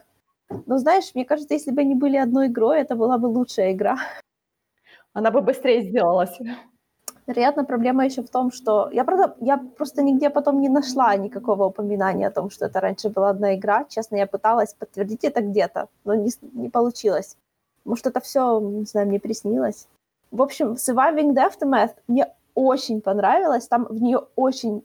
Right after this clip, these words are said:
Speaker 1: весело играть, пока не доходишь до определённого уровня, когда тебе нужно отправлять экспедиции куда-то. Потому что если ты играешь успешно, то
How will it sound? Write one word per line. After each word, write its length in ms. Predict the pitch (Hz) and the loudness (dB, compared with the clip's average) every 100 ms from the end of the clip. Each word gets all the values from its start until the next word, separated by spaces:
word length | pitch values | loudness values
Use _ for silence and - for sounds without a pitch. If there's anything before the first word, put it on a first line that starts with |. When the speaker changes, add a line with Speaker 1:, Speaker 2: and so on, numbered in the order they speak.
| _ 214 | _ -4
Speaker 1:
весело 520 | 247 254 254 226 214 | -2 0 0 2 2
играть, 320 | 208 233 392 | 2 2 0
пока 220 | 240 240 254 | -4 -2 0
не 120 | 254 | 0
доходишь 440 | 226 - 233 233 | -2 -2 -2 -2
до 80 | 220 | -2
определённого 640 | 226 220 220 233 226 220 220 | -4 -6 -2 0 2 0 0
уровня, 360 | 269 330 254 | 0 0 0
когда 280 | 254 226 262 | -2 -4 -2
тебе 200 | 269 240 | -2 0
нужно 300 | 233 262 247 | 2 2 -2
отправлять 440 | 220 - 214 233 233 | -4 -4 0 0 -2
экспедиции 720 | - - 202 214 220 190 185 | -10 -4 0 2 0 -2 -4
куда-то. 460 | 202 - - - - _ _ _ _ _ _ _ | -2 -2 -2 -6 -16 _ _ _ _ _ _ _
Потому 240 | - 233 254 | -2 0 2
что 120 | 220 | 2
если 220 | 254 262 | 0 -2
ты 140 | 240 220 | -4 0
играешь 340 | 233 226 - | 2 2 0
успешно, 580 | 214 - 277 - 240 208 _ _ - | -8 0 0 0 -4 -6 _ _ 0
то 360 | 247 233 226 | 4 4 0